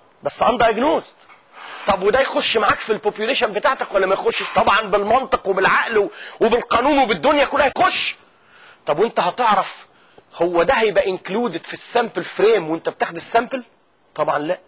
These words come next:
لان حت-، حتى فلنفرض جدلًا ان انت قلت هجمع كل العيانين بتوع الدايابيتس اللي في القاهرة وهعتبرهم سامبل فريم وهاخد منهم سامبل،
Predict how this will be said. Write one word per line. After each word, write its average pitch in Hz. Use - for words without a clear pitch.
لان 120
حت-، -
حتى -
فلنفرض 139
جدلًا 165
ان 160
انت 226
قلت 220
هجمع 165
كل 220
العيانين 160
بتوع 165
الدايابيتس 185
اللي 233
في -
القاهرة 190
وهعتبرهم 220
سامبل 233
فريم 156
وهاخد 262
منهم 320
سامبل، 190